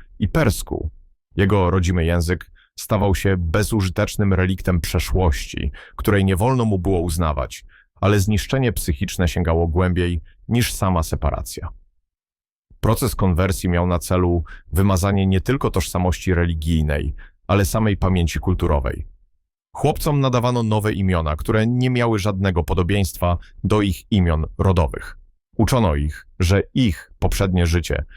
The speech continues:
było życiem w ignorancji i grzechu, że ich rodziny były niewiernymi, zasługującymi na podbój.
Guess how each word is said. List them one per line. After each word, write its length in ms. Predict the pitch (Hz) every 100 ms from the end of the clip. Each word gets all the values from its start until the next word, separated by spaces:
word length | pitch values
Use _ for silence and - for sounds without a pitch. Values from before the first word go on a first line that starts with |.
| - -
było 260 | 110 131 110
życiem 360 | 120 120 104
w 60 | 87
ignorancji 680 | 98 98 95 107 101 98 -
i 40 |
grzechu, 480 | 85 90 69 - - - -
że 200 | 92 101
ich 360 | - 123 101 -
rodziny 440 | 95 85 90 87
były 280 | 80 85 82
niewiernymi, 720 | 87 90 92 92 98 92 87 -
zasługującymi 840 | 90 101 - 87 90 87 - 85
na 100 | 78
podbój. 480 | 71 73 73 - -